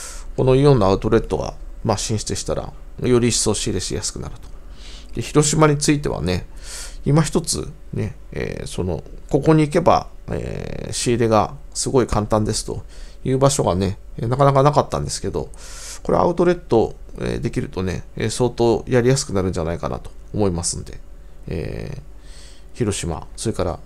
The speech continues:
えー、九州地方の方は、この、えー、イオンのアウトレット、えー、オープンを楽しみに待ってください。またオープンしたらね、えー、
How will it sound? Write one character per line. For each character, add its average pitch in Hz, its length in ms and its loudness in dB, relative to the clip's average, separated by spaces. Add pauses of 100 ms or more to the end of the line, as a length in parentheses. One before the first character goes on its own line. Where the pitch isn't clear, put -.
(120)
え - 300 -8
ー、 - 80 -16
九 110 140 -2
州 107 200 -2
地 - 140 -8
方 95 160 -4
の 85 80 -6
方 - 240 -8
は、 - 180 -8 (220)
こ 85 80 -4
の、 73 180 -4 (220)
え - 340 -10
ー、 95 80 -8
イ 104 80 0
オ 90 60 0
ン 76 80 -4
の 85 80 -2
ア 95 40 -2
ウ 95 60 0
ト 98 140 -2
レ 95 80 -2
ッ - 20 -4
ト、 - 240 -8 (160)
え - 100 -6
ー、 69 60 -4
オ 87 100 -2
ー - 40 -10
プ - 100 -8
ン 64 60 -2
を 50 180 -8 (100)
楽 95 140 -2
し - 160 -6
み 55 60 -8
に - 80 -12 (160)
待 98 180 -4
っ - 20 -8
て - 80 -8
く - 80 -10
だ - 60 -8
さ - 140 -8
い。 - 40 -14 (680)
ま - 80 0
た 110 120 0
オ 135 120 4
ー 135 40 -4
プ 101 100 -6
ン 95 40 -2
し - 120 -4
た 69 80 -4
ら 58 100 -6
ね、 82 220 -4 (340)
え 71 420 -4
ー、 - 0 -